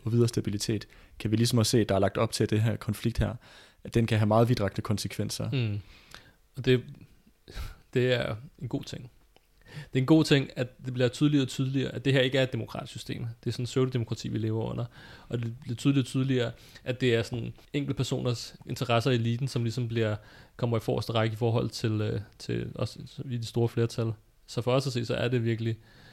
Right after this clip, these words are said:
Speaker 2: øh, nogle fundamentale ting, som slår revner i det her nuværende samfund. Men det er rigtig, rigtig positivt, fordi det ligesom åbner mulighed for, at man kan begynde at kæmpe mere effektivt imod det, når der ikke er den her samlede,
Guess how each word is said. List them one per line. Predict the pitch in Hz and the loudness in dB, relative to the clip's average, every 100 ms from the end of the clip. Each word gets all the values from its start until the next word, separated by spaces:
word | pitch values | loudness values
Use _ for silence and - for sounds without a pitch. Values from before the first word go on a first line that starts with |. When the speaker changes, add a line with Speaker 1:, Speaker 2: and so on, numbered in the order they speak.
| - - - - - - - | -20 -20 -20 -20 -20 -12 -2
Speaker 2:
øh, | 127 113 - - | -2 -2 -6 -6
nogle | 127 117 113 - | -2 -2 -2 -6
fundamentale | - 127 117 120 135 127 | -4 -2 0 2 2 0
ting, | - 131 - | -4 -4 -6
som | 117 | -8
slår | - 113 | -4 2
revner | 113 135 | 2 4
i | 147 | 2
det | 139 | 0
her | 139 | 0
nuværende | 135 127 - | 0 0 -2
samfund. | 123 127 127 117 - | -2 -2 -6 -8 -10
Men | - 110 | -6 0
det | 120 | 0
er | 110 | 0
rigtig, | 113 117 113 | -2 -4 -6
rigtig | - 113 | -6 -4
positivt, | 135 143 139 - - - | 0 0 -2 -4 -4 -10
fordi | - 123 117 | -4 -2 0
det | 117 | 0
ligesom | 113 120 120 - | 0 -2 -2 -4
åbner | 120 120 | -2 0
mulighed | 120 123 123 - | 2 2 0 -2
for, | - 113 | -2 0
at | - 113 - - - - - 120 | -2 -6 -10 -20 -20 -20 -8 -4
man | 113 | -2
kan | 113 | -2
begynde | 117 120 117 | -2 -2 -4
at | - | -2
kæmpe | 117 110 110 | -2 -2 -2
mere | 110 117 127 | 0 -2 -2
effektivt | 120 - 120 | -6 -4 -4
imod | 110 110 | -4 -4
det, | 113 113 | -6 -2
når | 110 | 0
der | 110 | 2
ikke | 117 | 2
er | |
den | 117 | 0
her | 110 120 | 0 -2
samlede, | 113 - 110 120 127 | -4 -2 0 0 0